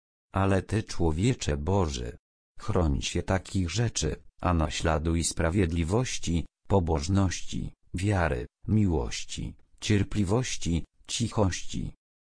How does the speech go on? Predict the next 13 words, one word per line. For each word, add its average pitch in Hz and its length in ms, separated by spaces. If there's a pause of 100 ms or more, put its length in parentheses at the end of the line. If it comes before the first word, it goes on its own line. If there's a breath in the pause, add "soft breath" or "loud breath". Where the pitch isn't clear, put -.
(240)
Pierwszy 123 600
Tymoteusza, 87 840
rozdział 92 560
szósty, 123 680
wersety 90 680
od 78 140
dziewiątego 82 800
do 92 240
jedenastego. 87 1120 (420)
Tak - 320
czyniąc, 120 580
odniesiemy 85 880
błogosławieństwo. 92 1500